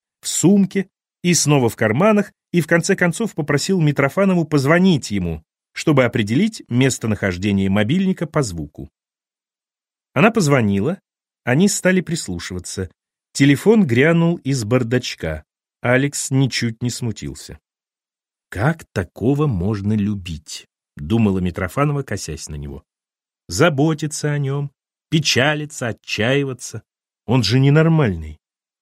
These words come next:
Как с ним можно разговаривать, если кажется, что ему всё известно наперёд, и он постоянно размышляет о своём, и очень быстро начинает скучать и даже не даёт себе труда скрывать это?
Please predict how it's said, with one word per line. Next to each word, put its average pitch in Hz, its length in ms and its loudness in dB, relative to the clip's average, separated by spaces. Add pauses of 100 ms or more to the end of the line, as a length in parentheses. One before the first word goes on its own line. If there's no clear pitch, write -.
(500)
Как 180 220 2
с - 80 -4
ним 139 140 4
можно 147 380 4
разговаривать, 139 880 0 (320)
если 147 360 4
кажется, 139 480 0
что - 180 -2
ему 139 200 4
всё 147 280 2
известно 127 440 0
наперёд, 123 600 0 (340)
и 131 80 2
он 170 160 6
постоянно 160 560 2
размышляет 151 600 0
о 151 40 0
своём, 101 560 -2 (160)
и 147 120 4
очень 170 280 6
быстро 180 400 4
начинает 147 500 2
скучать 190 500 0
и 139 100 -4
даже 147 240 4
не 156 100 4
даёт 139 320 2
себе 175 200 2
труда 131 280 2
скрывать 185 560 -2
это? 76 380 -10